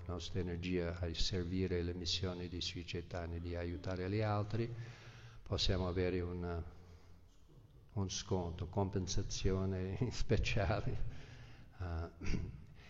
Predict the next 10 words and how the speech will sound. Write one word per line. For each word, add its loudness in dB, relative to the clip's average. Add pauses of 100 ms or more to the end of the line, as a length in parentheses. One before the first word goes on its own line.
(240)
e 2
così 4
possiamo 6
ottenere 6
la 4
misericordia 2
di -2
Signor -2
Chaitanya. -4
Siamo, 4